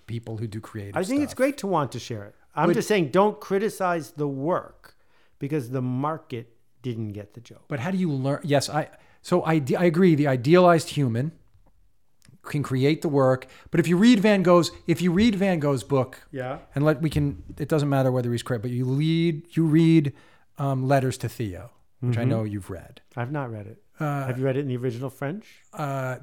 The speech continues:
Speaker 1: the original Du-, was that what
Speaker 2: Dutch?
Speaker 1: the, is
Speaker 2: I
Speaker 1: that what,
Speaker 2: don't
Speaker 1: the
Speaker 2: know.
Speaker 1: Dutch, right?
Speaker 2: Okay.
Speaker 1: But, but, um, no, I haven't, Seth. But I've read,
Speaker 2: <laughs>
Speaker 1: uh, but I have read the collected letters,
Speaker 2: Okay,
Speaker 1: letters to
Speaker 2: I'll
Speaker 1: Theo.
Speaker 2: check it out.
Speaker 1: And yeah, you have moments of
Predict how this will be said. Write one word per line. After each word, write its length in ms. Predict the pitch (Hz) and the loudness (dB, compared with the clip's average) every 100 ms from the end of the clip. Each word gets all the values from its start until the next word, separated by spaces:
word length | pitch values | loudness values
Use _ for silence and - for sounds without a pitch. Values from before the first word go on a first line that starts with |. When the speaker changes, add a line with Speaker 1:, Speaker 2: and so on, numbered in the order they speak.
| - | -6
Speaker 1:
the 120 | 131 | 0
original 280 | 143 123 123 | 0 0 -4
Du-, 160 | 143 | -4
was 180 | 143 127 | -4 0
that 140 | 131 127 | 0 2
what 80 | |
Speaker 2:
Dutch? 300 | 135 139 135 | 4 2 2
Speaker 1:
the, 60 | 151 | 0
is 60 | 131 | 2
Speaker 2:
I 40 | |
Speaker 1:
that 40 | 147 | 2
what, 40 | |
Speaker 2:
don't 80 | 147 | 2
Speaker 1:
the 60 | 147 | 6
Speaker 2:
know. 40 | |
Speaker 1:
Dutch, 360 | 185 175 - 131 | 8 8 4 2
right? 220 | 127 202 | 2 2
Speaker 2:
Okay. 360 | - 175 190 117 | -2 -6 -6 -4
Speaker 1:
But, 320 | 165 147 180 | -4 -4 -6
but, 320 | 165 190 196 196 | 0 0 0 -2
um, 380 | 185 175 165 - | -2 -2 -6 -10
no, 200 | 156 151 | -4 -2
I 60 | 120 | -2
haven't, 380 | 143 143 110 - | -2 -4 -6 -8
Seth. 340 | 113 117 - | -8 -8 -6
But 120 | 156 | 0
I've 200 | 165 175 | 4 4
read, 420 | 147 180 214 208 | 4 6 6 6
Speaker 2:
<laughs> 200 | 185 - | 4 2
Speaker 1:
uh, 640 | 208 208 - - 180 - 202 | -2 -4 -6 -10 -10 -2 0
but 120 | 190 | 2
I 40 | |
have 280 | 165 180 277 | 2 4 4
read 240 | 254 247 170 | 4 4 2
the 80 | |
collected 440 | 190 175 180 170 160 | 0 2 2 2 0
letters, 340 | 147 156 - - - | 2 0 -4 -10 -2
Speaker 2:
Okay, 80 | 185 | 0
Speaker 1:
letters 240 | 139 196 | 2 0
to 120 | 165 | 0
Speaker 2:
I'll 120 | 139 | 0
Speaker 1:
Theo. 140 | 320 202 | 2 0
Speaker 2:
check 180 | 160 170 | -2 -4
it 80 | |
out. 300 | 170 196 120 _ _ _ _ - | -6 -6 -10 _ _ _ _ -6
Speaker 1:
And 260 | 214 196 - _ _ - | -4 -4 -12 _ _ -10
yeah, 160 | 202 | -4
you 200 | 240 202 170 | -2 -2 -4
have 180 | 202 | -4
moments 800 | 180 185 262 226 143 131 - - - _ _ _ _ _ _ _ _ _ _ _ _ _ _ _ _ _ - | -6 -6 -4 -4 -6 -8 -12 -18 -20 _ _ _ _ _ _ _ _ _ _ _ _ _ _ _ _ _ -8
of 340 | 165 160 139 | -4 -4 -6